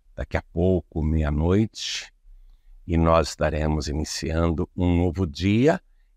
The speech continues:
e também a campanha de oração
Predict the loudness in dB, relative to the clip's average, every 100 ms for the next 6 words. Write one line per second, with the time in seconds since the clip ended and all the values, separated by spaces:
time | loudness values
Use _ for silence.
0 | -10 -6 0 2 2 4 4 4 0 -6
1 | _ _ -12 -2 -4 -4 -2 2 4 2
2 | 0 0 0 -2 0 0 0